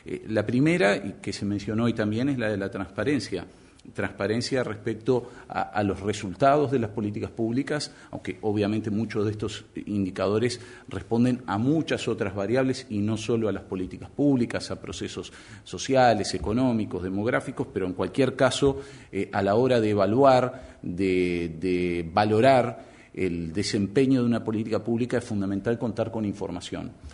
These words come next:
con información pública, con información de calidad, con información en periodos,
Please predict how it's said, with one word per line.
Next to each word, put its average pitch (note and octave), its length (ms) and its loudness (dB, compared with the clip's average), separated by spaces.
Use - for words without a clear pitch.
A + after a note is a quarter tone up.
con G2 140 -4
información F#2+ 720 -2
pública, C3 600 4
con F#2+ 120 -2
información F#2 640 -6
de F#2+ 80 -8
calidad, A#2+ 500 0
con G2 140 -4
información F#2+ 840 -4
en F2 140 -6
periodos, G#2+ 800 0